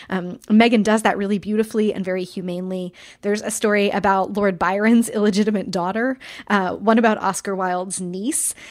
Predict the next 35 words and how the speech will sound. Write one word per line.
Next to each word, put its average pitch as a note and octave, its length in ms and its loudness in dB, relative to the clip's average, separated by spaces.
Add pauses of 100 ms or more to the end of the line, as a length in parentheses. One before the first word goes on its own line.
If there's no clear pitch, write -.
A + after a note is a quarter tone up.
(140)
Uh, G#3 140 2
some B3 280 2
of A#3+ 180 2
these A#3 500 0
are F#3+ 480 -2
stories G#3+ 420 0
about A3 280 0
women G#3 340 2
that F3+ 260 0
maybe D#4 300 4
we've B3+ 160 0
heard A#3+ 260 4
of, A#3 280 2
or G#3+ 120 -2
we've G#3 160 -2
heard A#3 200 0
of G3+ 80 -6
the G3 80 -4
famous G3 320 -4
person G3+ 400 -6
that F#3+ 120 -6
their F#3+ 140 -2
life F#3 400 -4
was G3 160 -2
adjacent A3 460 -4
to. C4 320 0 (280)
And B3 200 4
some D4+ 120 2
of D4 120 2
these C#4 200 2
are B3+ 280 6
stories A3+ 400 0
about G#3 240 2
women G#3 340 2
that F#3 140 2